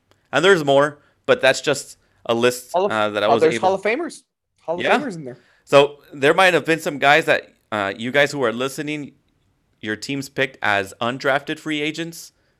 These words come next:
Speaker 1: that are gonna be, could be some superstars. I mean, we've talked about how some guys, uh, that on this list, you know,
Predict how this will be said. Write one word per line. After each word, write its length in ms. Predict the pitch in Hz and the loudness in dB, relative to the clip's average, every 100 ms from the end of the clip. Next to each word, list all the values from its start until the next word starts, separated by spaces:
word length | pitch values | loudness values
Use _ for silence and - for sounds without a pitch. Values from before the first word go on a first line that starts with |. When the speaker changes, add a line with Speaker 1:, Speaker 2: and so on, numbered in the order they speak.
| _ _ _ _ _ | _ _ _ _ _
Speaker 1:
that 360 | 90 107 101 - | -4 0 0 0
are 140 | 104 | -4
gonna 240 | 95 107 98 | -4 -6 -6
be, 380 | 113 117 98 _ _ _ _ _ _ _ _ _ _ _ - | -4 -4 -6 _ _ _ _ _ _ _ _ _ _ _ -4
could 260 | 139 151 | -2 0
be 300 | 139 127 139 - | -2 -4 -6 -12
some 200 | - 131 | -12 -12
superstars. 720 | 127 160 165 131 - - - - | -8 -8 -8 -10 -12 -16 -14 -10
I 40 | |
mean, 200 | 110 110 | -8 -6
we've 340 | 117 131 - - | -4 -6 -8 -8
talked 240 | 127 127 | -6 -6
about 380 | 120 131 120 - _ _ | -2 2 2 0 _ _
how 120 | - 117 | -6 -6
some 200 | 135 120 | -6 -2
guys, 400 | 123 123 113 - | 2 2 0 -6
uh, 300 | 104 104 98 | -2 0 -2
that 360 | 95 104 - _ _ _ _ | -2 -6 -8 _ _ _ _
on 180 | 110 147 | -2 -2
this 240 | 160 170 - | -2 -6 -2
list, 460 | 120 185 - - _ _ _ - | -2 -2 -6 -18 _ _ _ 0
you 60 | |
know, 200 | 113 120 | 0 0